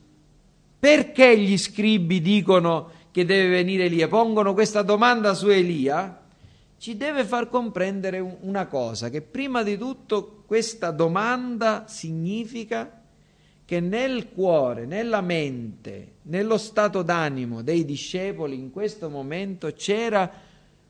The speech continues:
una certa timidezza peccaminosa, una mancanza di franchezza.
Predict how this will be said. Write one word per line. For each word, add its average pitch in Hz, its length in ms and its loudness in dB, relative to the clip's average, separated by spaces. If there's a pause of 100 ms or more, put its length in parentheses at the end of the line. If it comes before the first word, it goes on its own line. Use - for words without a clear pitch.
(360)
una 180 280 -2
certa 220 600 0
timidezza 190 1000 -2
peccaminosa, 165 1040 -6
una 175 260 -4
mancanza 180 840 -4
di 185 220 -6
franchezza. 160 1080 0